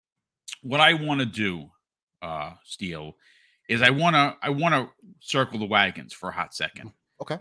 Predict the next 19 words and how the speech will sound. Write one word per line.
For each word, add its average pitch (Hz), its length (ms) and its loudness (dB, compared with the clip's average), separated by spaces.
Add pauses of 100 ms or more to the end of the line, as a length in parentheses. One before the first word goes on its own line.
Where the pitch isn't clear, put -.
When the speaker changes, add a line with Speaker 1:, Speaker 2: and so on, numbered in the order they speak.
Speaker 1:
Uh, 87 220 0 (100)
and 107 160 6
I 113 60 6
wanna 151 260 4
talk 139 360 -2
about 104 540 0 (160)
one 127 200 -4
of 113 80 -2
the 110 60 0
hottest 135 460 2
conversations 101 1400 -4 (640)
that 110 200 0
have 117 440 4
been 101 560 0 (120)
the 104 120 -4
last 107 320 2
couple 101 260 -6
of 85 160 -12
weeks. - 580 -6